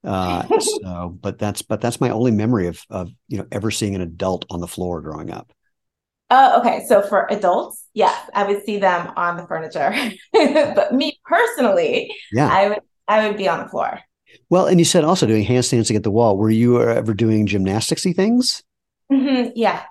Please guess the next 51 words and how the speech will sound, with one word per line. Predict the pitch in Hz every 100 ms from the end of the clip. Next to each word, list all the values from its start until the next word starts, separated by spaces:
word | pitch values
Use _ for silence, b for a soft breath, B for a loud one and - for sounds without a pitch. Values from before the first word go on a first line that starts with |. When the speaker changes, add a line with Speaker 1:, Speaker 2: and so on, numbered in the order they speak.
| -
Speaker 2:
When | 226 220
I | 226
was | 226
younger, | 208 208 208 -
I | 196 190
did | 196 190
gymnastics | 190 202 202 - 196 190 - -
and | 180 175 175
some | 180
dance. | 180 - - - - _ b b b
Speaker 1:
So | - 131 123 -
I | 123
was | 135
a | 127 120 107 - -
former, | 127 127 117
I | 120 113 107
am | 123 117
a | 95
former | - 113 107 104
All-American | 95 98 98 92 90
gymnast. | 92 87 95 -
And | 98 -
I | 101
love | 104 131
when | 127 113
someone | 110 107
says | 104
handstands, | - 131 139 104 95
because | 95 98 92 - B B
typically | - - 233 180 -
only | 143 156 110
gymnasts | 95 92 87 -
will | 87 82
use | - 95 -
the |
word | 87 82
handstand | 92 127 - 87 85
in | 85
a |
sentence. | - 87 95 - B B B B
And, | 123 113 110 110 107 -
um, | 113 110 -
only, | 196 247 180
I'd | 131 139
never | 147 180
met | 175 -
anyone | 143 143 127
who | 117
wasn't | 104 117 117 101
a | 95
gymnast | 90 107 139 87 80 -